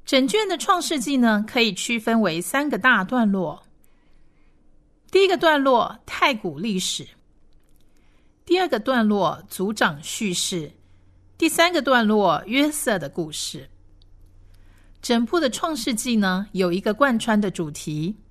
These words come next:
就是神赐福，然后失去神的赐福，然后再恢复神的赐福，就是这样一个贯穿的主题。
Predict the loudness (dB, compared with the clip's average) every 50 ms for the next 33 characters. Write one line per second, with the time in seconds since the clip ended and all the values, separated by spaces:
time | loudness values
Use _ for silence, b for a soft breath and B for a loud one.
0 | b b b b b b b b b b 0 0 0 0 0 -2 -2 -2 -2 -2
1 | -4 -10 -8 -6 -2 0 0 0 0 0 -2 -2 -2 0 0 0 -2 -4 -8 -8
2 | -4 -2 -2 -4 -4 -6 -12 _ -20 -20 -20 -20 -20 -20 -20 -20 -20 -20 -20 -20
3 | -20 -20 -20 -20 -20 -20 -20 -20 -20 -20 -20 -8 -2 2 2 2 4 4 4 4
4 | 2 0 0 -2 -2 -2 0 0 0 0 0 -2 -2 -2 -2 -2 -4 -4 -4 -2
5 | -2 -2 -4 -6 -10 -12 -10 -10 -8 -8 -10 -10 -12 -20 -20 -20 -20 -20 -20 -20
6 | -20 -20 -20 -20 -20 _ -20 -20 -20 -12 -4 0 0 2 4 2 2 4 4 2
7 | 2 2 2 4 4 4 4 4 2 0 0 0 -2 -4 -4 -4 -4 -4 -4 -6
8 | -4 -4 -4 -6 -6 -10 -12 -14 -12 -14 -16 -18 -20 -20 -20 -20 -20 -20 -20 -20
9 | -20 -20 -20 -20 -20 -20 -16 -6 0 0 0 0 0 0 2 2 2 2 2 0
10 | 0 0 0 2 2 2 2 0 0 0 -2 -2 -2 -4 -6 -6 -8 -8 -10 -10
11 | -10 -8 -8 -8 -10